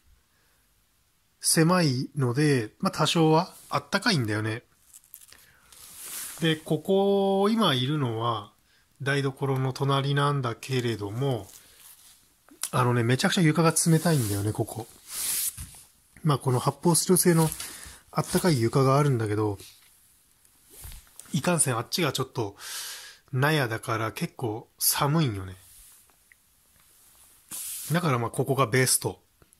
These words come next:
っていう感じで今寝袋、あんな感じになってます。で、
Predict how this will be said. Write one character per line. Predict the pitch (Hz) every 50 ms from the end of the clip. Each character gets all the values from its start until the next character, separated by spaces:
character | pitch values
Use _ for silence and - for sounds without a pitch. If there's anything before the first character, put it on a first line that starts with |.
| _ _ _
っ | _ _ _ _ -
て | -
い | 139 127
う |
感 | - 123 120 117 113
じ | 117
で | 127 131
今 | 123 113 104 101
寝 | 107 113 120 120
袋、 | 120 123 120 - - 120 120 117 117 - - - - - - - - - - - - - _ _ _ _ _
あ | - 139
ん | 127
な | 127 120
感 | - - 123 120 117
じ | 110 113 120
に | 120
な | 123 123
っ |
て | - _ - 113
ま | 104 98 92
す。 | - - - - - _ _ _ _ _ _ _ _ _ _ _ _ _ _ _ _ _ - 160
で、 | 147 135 113 101